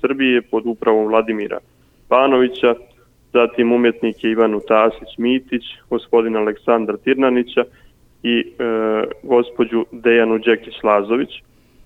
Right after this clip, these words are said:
zatim gospodina Iliju Stepanovića Zdravičara i našeg mladog glumca Avrama Cvetkovića ovde iz Kragujevca i na kraju kulturno-umetnički program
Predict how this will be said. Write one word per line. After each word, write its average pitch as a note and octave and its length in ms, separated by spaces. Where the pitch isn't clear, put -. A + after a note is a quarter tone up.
zatim A#2+ 480
gospodina A#2+ 600
Iliju A#2 300
Stepanovića A2+ 760
Zdravičara B2+ 680
i A#2 60
našeg A#2 380
mladog A2+ 420
glumca A#2+ 580
Avrama A2+ 480
Cvetkovića A2 600
ovde G#2+ 280
iz - 160
Kragujevca C#3 640
i C3 80
na B2+ 120
kraju A#2+ 380
kulturno-umetnički A#2 920
program A#2 500